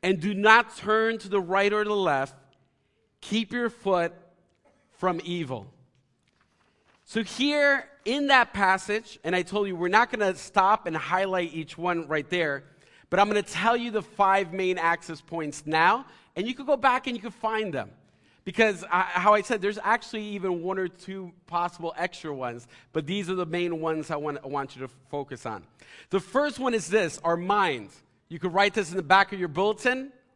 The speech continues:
Our mind as an access point that the enemy tries to influence and come in. And we talked about that two weeks ago when I, when I taught. And one of the key verses that I wrote, I,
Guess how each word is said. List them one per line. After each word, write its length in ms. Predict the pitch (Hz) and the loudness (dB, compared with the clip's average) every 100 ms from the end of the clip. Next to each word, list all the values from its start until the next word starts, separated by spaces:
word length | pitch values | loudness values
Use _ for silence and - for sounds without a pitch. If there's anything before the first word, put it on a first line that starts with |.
| - | 2
Our 140 | 170 | 2
mind 640 | 175 185 202 226 247 247 - | 4 4 6 4 0 -4 0
as 200 | 170 156 | 0 0
an 120 | 175 175 | -4 2
access 500 | 180 202 - 190 - | 4 4 -2 -4 -4
point 440 | - 190 214 233 - _ | -6 -2 -2 -2 -14 _
that 140 | 160 156 | -6 -4
the 180 | 170 170 | -4 0
enemy 420 | 185 202 196 190 | 0 2 0 -4
tries 480 | - - 190 185 175 | -6 0 2 2 -2
to 220 | - 175 | -6 -6
influence 720 | 170 180 - 185 196 220 - - _ _ | -4 -6 -4 -2 -2 -2 -8 -20 _ _
and 180 | - 160 | -6 -4
come 240 | - 190 180 | 2 2 4
in. 260 | 196 269 - - - _ | 0 -2 -12 -20 -20 _
And 120 | 185 202 | 0 2
we 120 | 220 | 0
talked 400 | - 233 269 - | 2 2 4 2
about 380 | 180 202 202 - | 4 4 4 4
that 340 | 202 196 - | 4 2 -2
two 200 | - 254 | -6 -6
weeks 300 | 240 220 - | -4 -8 -8
ago 240 | 170 175 | -2 -2
when 160 | 160 165 | 0 0
I, 220 | 170 160 | 0 -2
when 240 | 151 160 156 | -4 -4 -4
I 80 | |
taught. 560 | 147 - 165 180 - - - - | -4 0 2 2 -2 -20 -20 -4
And 140 | 185 | 2
one 140 | 208 214 | 4 4
of 60 | |
the 80 | 208 | 2
key 420 | 208 - 254 285 | -2 -6 -2 -2
verses 560 | 254 190 226 226 220 190 | -2 0 0 0 -4 -2
that 120 | 196 | 2
I 80 | 185 | 0
wrote, 360 | 156 180 180 165 | 2 2 2 2
I, 480 | 170 170 165 165 | 4 4 2 -2